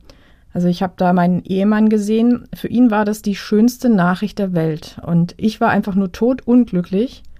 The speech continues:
müde und musste ständig weinen und er hat sich einfach nur wahnsinnig gefreut, ähm, dass er dieses, dass dieses Kind jetzt wirklich Wahrheit wird und wir Eltern werden.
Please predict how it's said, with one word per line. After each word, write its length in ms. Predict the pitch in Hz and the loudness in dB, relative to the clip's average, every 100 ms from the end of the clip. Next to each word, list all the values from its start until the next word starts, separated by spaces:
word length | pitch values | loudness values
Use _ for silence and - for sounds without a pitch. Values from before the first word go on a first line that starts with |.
| - - - - - _ _ | -20 -20 -20 -20 -20 _ _
müde 440 | 202 226 254 226 233 | 4 6 6 4 2
und 100 | 214 | 2
musste 240 | 214 196 | 0 -4
ständig 480 | - 196 233 220 170 | 0 2 2 0 -2
weinen 380 | 170 180 240 254 | 0 2 2 2
und 240 | 214 - | -2 -2
er 260 | 185 202 208 | -4 -2 -2
hat 160 | 214 | -4
sich 160 | 214 - | -6 -4
einfach 220 | 190 190 | -4 -2
nur 180 | 196 180 | -2 0
wahnsinnig 420 | 180 226 226 220 | 2 2 0 -2
gefreut, 540 | 214 - 185 202 214 - | -8 -6 -2 -2 -4 -4
ähm, 340 | 196 190 185 - - - - - | 0 0 -2 -6 -20 -20 -12 -4
dass 200 | 190 196 | -2 -2
er 60 | |
dieses, 400 | 190 185 180 - | -4 -4 -10 -8
dass 120 | 185 | -6
dieses 300 | 175 190 175 | -4 -4 -6
Kind 260 | - 226 247 | -2 0 2
jetzt 180 | 214 - | -2 -4
wirklich 300 | 208 190 175 | -4 -4 -2
Wahrheit 440 | 180 220 190 - | -2 -2 -4 -6
wird 180 | 190 185 | -8 -6
und 160 | 185 190 | -6 -4
wir 240 | 185 - | -4 -4
Eltern 360 | 240 247 160 151 | -4 -4 -4 -4
werden. 440 | 151 160 233 | -4 -2 -2